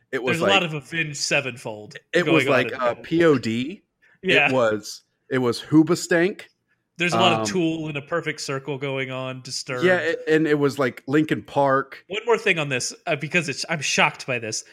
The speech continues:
Speaker 2: Number ten is Apologize by Timbaland featuring One Republic. I,
Speaker 1: Uh,
Speaker 2: obviously, I know that song, and I knew it was a big song, but tenth? Like, that was the tenth biggest song of the two thousands?
Speaker 1: Is, okay, is this just by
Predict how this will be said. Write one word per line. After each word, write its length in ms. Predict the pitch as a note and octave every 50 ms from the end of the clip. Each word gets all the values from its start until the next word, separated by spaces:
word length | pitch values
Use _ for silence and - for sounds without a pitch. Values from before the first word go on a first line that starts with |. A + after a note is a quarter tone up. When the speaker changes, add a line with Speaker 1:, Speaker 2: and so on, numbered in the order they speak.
| - _ _
Speaker 2:
Number 240 | D3 D#3+ G3+ A3 A3
ten 480 | A3+ - - - G3+ G3 F3+ E3+ D3 C3+
is 160 | C3+ E3 D3
Apologize 1080 | C#3 A2+ - - - F3+ F#3 F#3 E3 D3+ C#3 C#3+ C3+ B2 A#2 A2 A2 A2 A2 - - _ _ _ _ _ _ _ _ _
by 120 | _ D3 D3
Timbaland 760 | - - - G3+ F#3 G3+ F3+ E3 D#3+ D#3+ D#3+ D3+ D3 D3 C#3
featuring 480 | D3 - - F#3 E3 - E3 D#3 D3 C3+
One 200 | C#3 C3+ C3+ B2+
Republic. 420 | A#2 A2+ - D3 C#3 A#2 A#2 _ _ _ _ _ _ -
I, 120 | F#3 G#3
Speaker 1:
Uh, 60 | A3+ -
Speaker 2:
obviously, 320 | G#3 B3 D4 F#4 - - A#3
I 100 | G#3+ F#3+
know 120 | F#3 G#3+
that 220 | A3 G3 E3 - -
song, 280 | C4 D4+ A#3+ F#3+ G#3+ A#3
and 80 | D#3+ E3+
I 80 | F3
knew 160 | E3+ G#3 A3+
it 40 | A3+
was 140 | F#3 F3 D#3
a 60 | D#3
big 240 | C#3 F3+ F3 D#3 C#3
song, 400 | - - G#3 G#3+ E3+ C3 A#2+ A#2 - _ _ _ _ _ _
but 320 | D#3 D#3+ F3 - - -
tenth? 540 | - - - E3+ G3+ D#4+ E4 - - - - _ _ _ _ _ _ _ _ _ _ _ _ -
Like, 200 | F3 F#3 - -
that 160 | G#3 B3 D4+
was 100 | C#4 A#3+
the 100 | C#4 B3+
tenth 480 | - - - - G#3 A3+ A#3+ - - -
biggest 300 | A3 B3 B3 C4 - -
song 240 | - G#3 A#3 B3 C4+
of 100 | C4+ A3+
the 60 | A3+
two 160 | A3 - C4
thousands? 420 | - - G#3+ A3 B3+ C4+ D#4 D#4 D#4+ E3
Speaker 1:
Is, 160 | D#3 D#3 - _
okay, 220 | F3 D#3+ - F#3+ F#3
is 120 | D#3+ D3
this 160 | - - -
just 200 | - C4 - -
by 260 | - D3+ D#3 E3 E3